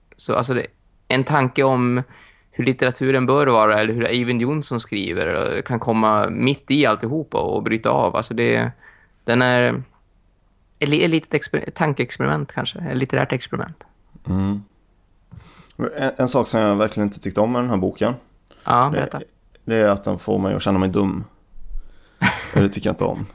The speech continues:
Speaker 2: <laughs> Jag känner mig dum. För
Speaker 1: Es-, Ester hette hon i, i egenmäktigt förfarande.
Speaker 2: Ja, det var inte ens nära.
Speaker 1: Nej.
Speaker 2: Helt annat namn. Jo, men, ehm, för förstår jag att den här boken är briljant. Eftersom jag,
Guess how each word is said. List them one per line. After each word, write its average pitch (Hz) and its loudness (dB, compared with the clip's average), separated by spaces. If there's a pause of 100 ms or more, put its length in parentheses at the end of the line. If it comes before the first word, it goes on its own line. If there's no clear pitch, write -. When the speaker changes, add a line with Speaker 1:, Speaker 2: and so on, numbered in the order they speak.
(600)
Speaker 2:
<laughs> - -8
Jag 95 -4
känner 92 0
mig 90 2
dum. 92 -2 (560)
För 104 6
Speaker 1:
Es-, - 4
Ester 147 0
hette 117 -6
hon 117 -6
i, 117 -4 (220)
i 120 -4
egenmäktigt 113 0
förfarande. 123 -2
Speaker 2:
Ja, 92 -4
det 95 -2
var 95 -2
inte 92 -6
ens 92 -6
nära. 98 0 (420)
Speaker 1:
Nej. - -8 (100)
Speaker 2:
Helt 107 -2
annat 98 0
namn. 98 -2 (1800)
Jo, 127 6
men, 123 6
ehm, 117 4 (640)
för 113 -4
förstår 104 4
jag 110 8
att 123 2
den 135 0
här 120 4
boken 101 0
är 98 4
briljant. 98 0 (1300)
Eftersom 98 0
jag, 92 4